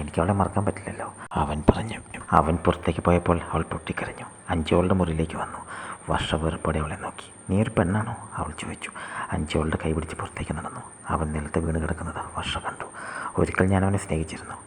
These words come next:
അതുകൊണ്ടാണ് ഇത്രയും നാൾ ക്ഷമിച്ചത്," അഞ്ജു പറഞ്ഞു. വർഷ അവനെ തൊട്ടു നോക്കി. അവൻ തണുത്ത് മരവിച്ചിരുന്നു. അവൾ ഭീതിയോടെ അഞ്ജുവിനെ നോക്കി. അവളുടെ മുഖത്ത് ഒരു ഭാവഭേദവുമില്ലായിരുന്നു. രാവിലെ ഏട്ടൻ വന്നപ്പോൾ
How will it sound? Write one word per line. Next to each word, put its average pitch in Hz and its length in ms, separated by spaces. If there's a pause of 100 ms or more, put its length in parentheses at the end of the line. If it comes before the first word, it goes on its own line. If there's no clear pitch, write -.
അതുകൊണ്ടാണ് 80 440 (100)
ഇത്രയും 78 260
നാൾ 78 80
ക്ഷമിച്ചത്," - 480 (160)
അഞ്ജു 82 300
പറഞ്ഞു. - 260 (140)
വർഷ 90 380
അവനെ 101 200
തൊട്ടു 95 260
നോക്കി. 87 300 (260)
അവൻ 80 280
തണുത്ത് 73 260
മരവിച്ചിരുന്നു. 78 600 (460)
അവൾ 82 180 (140)
ഭീതിയോടെ 85 360
അഞ്ജുവിനെ 82 360
നോക്കി. - 320 (240)
അവളുടെ 76 300
മുഖത്ത് 80 300 (100)
ഒരു - 240
ഭാവഭേദവുമില്ലായിരുന്നു. - 920 (560)
രാവിലെ 82 340
ഏട്ടൻ 90 260
വന്നപ്പോൾ 90 360